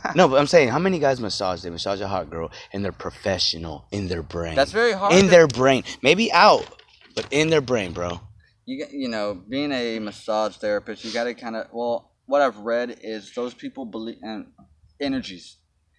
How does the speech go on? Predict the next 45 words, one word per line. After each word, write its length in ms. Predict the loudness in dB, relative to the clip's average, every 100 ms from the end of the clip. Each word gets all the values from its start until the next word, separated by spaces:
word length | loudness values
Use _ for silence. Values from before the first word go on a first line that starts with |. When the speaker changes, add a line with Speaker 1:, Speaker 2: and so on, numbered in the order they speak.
| _
Speaker 1:
They 120 | -10 -8
harness 400 | -4 -4 -4 -6
a 40 |
lot 200 | -4 -4
of 60 | -6
people's 200 | -2 4
Speaker 2:
I, 40 |
I, 220 | 6 8
Speaker 1:
energies. 120 | 6 8
Speaker 2:
I 120 | 6
believe 380 | 6 6 4 2
in 60 |
Speaker 1:
And 80 | 2
Speaker 2:
that, 120 | 4
Speaker 1:
so 60 | 6
they 60 | 8
Speaker 2:
but 120 | 6
Speaker 1:
literally 300 | 6 2 0
have 140 | -2
to 40 | -4
take 300 | -6 -8 -8
breaks. 480 | -6 -6 -6 -18 -12
They 140 | -6
have 160 | -4 -4
to 80 | -4
take 260 | -6 -4
a, 140 | -6 -6
like, 140 | -6 -4
an 100 | -2
hour 260 | 2 2
break. 320 | 2 0 0 -2
They 60 |
have 160 | -6 -4
to 80 | 4
Speaker 2:
Well, 120 | 4
Speaker 1:
take 80 | 6
a 40 |
Speaker 2:
dude, 140 | 2 6
'cause 160 | 6
you're 60 | 8
Speaker 1:
break. 40 | 8
Speaker 2:
massaging. 540 | 8 8 6 6 4
You're, 120 | 4
Speaker 1:
You, 80 | 4
Speaker 2:
you're, 240 | 6 6